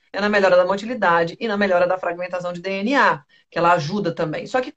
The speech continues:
quanto tempo eu preciso, por exemplo, pra fazer uma melhora de fragmentação de D N A? Eu preciso de, no mínimo, três meses,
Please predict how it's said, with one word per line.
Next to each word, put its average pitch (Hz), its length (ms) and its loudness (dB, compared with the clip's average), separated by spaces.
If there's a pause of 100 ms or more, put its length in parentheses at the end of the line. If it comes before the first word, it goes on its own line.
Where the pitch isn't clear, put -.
quanto 392 440 -2
tempo 269 320 -4
eu 262 80 -2
preciso, 240 580 -6
por 196 140 2
exemplo, 185 580 -4 (300)
pra 247 240 2
fazer 254 280 0
uma 240 120 -2
melhora 214 340 2
de 294 240 -4
fragmentação 214 640 -2
de 185 80 -10
D 185 180 -6
N 185 100 -6
A? 165 260 -2
Eu 254 140 2
preciso 285 260 -8
de, 262 140 -6
no 339 180 -4
mínimo, 285 360 4
três 269 400 2
meses, 170 600 -6